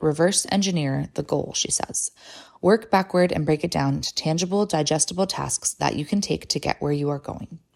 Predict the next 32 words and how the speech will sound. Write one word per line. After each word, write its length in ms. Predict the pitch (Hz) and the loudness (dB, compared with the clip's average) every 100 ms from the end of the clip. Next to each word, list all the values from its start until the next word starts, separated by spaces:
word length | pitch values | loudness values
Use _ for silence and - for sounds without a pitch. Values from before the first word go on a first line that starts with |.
| _ - - - - - | _ -20 -18 -20 -12 0
After 300 | 165 - 220 | 0 0 0
you 80 | 233 | 2
have 180 | 208 | 4
your 140 | 208 - | 2 0
action 320 | 147 - 143 | -2 -4 -4
plan, 300 | 139 131 143 | -4 -4 -4
seek 240 | - 185 202 | -2 0 2
out 140 | 202 | 2
the 60 | - | 2
support 400 | - - 143 - | 0 0 -4 -2
of 60 | |
a 60 | 156 | -6
trusted 460 | - 147 - - 160 | -4 -4 -4 -6 -2
mentor, 500 | 185 185 185 190 - | -2 0 0 0 -2
friend, 420 | - 160 160 160 - | -4 -2 -2 -4 -2
or 100 | 160 | -4
professor 500 | - 190 240 - 143 | 0 4 4 2 -2
for 160 | - | -2
feedback, 640 | - 190 - 131 - - - - - - | -2 -2 0 0 -2 -6 -14 -16 -16 -6
and 140 | 180 | 0
add 280 | - 180 185 | 6 6 6
each 220 | 208 226 | 4 2
step 240 | - 175 175 | 2 2 2
to 140 | - | -2
your 80 | 190 | 0
goal 240 | - 147 | 2 2
on 180 | - 147 | 2 0
your 120 | 160 | -2
calendar 500 | 175 220 175 143 139 | 2 2 4 2 -2
so 160 | 143 147 | -2 0
you 140 | 147 | 0
stay 300 | 156 - 131 | 0 -2 -4